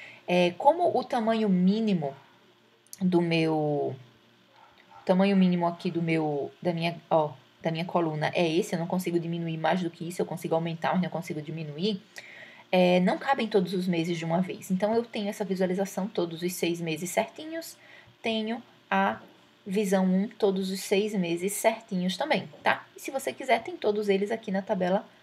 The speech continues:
completa também. Então, só o que você vai fazer é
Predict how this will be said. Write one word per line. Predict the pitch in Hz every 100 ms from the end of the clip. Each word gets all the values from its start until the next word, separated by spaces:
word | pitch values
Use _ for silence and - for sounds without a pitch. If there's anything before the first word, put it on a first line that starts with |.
| _ _
completa | - 226 185 165 165 220 - _ _
também. | - 320 - - - _ - - - -
Então, | - 196 226 - - _ _
só | - 285
o | 330
que |
você | 285 269 240
vai | 233
fazer | 226 220 247 311 320 -
é | 196 185 220